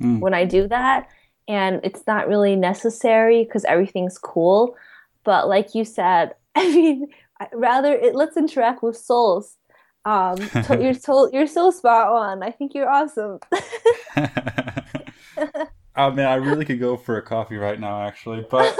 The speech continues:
Speaker 1: <laughs> I, my mom made this, like, um, I'm living with my folks right now until I move to Austin. But, like, right, my mom made this, like, lemon lime water for me. So she squeezed some fresh lemons and limes in the water. And so that's pretty good. It's better than,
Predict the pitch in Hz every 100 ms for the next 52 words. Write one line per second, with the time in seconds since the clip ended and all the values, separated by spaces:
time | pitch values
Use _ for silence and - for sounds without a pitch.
0 | 480 - - - - 554 587 165 - 156
1 | - - - - - _ - 135 143 131
2 | - - 135 131 139 147 147 127 113 107
3 | - 107 98 - - - 98 92 95 110
4 | 117 123 123 107 104 101 110 107 - 98
5 | 98 95 95 101 98 95 101 98 98 -
6 | 95 98 95 110 107 104 107 104 110 107
7 | 104 101 95 - - 104 - _ _ 110
8 | 107 101 98 101 107 107 110 113 113 117
9 | 113 117 117 - - 104 92 - - 107
10 | 98 - 104 98 - 101 104 101 101 98
11 | 95 95 98 95 95 95 98 107 107 151
12 | 202 - - 123 95 90 104 139 - 117
13 | 110 - 90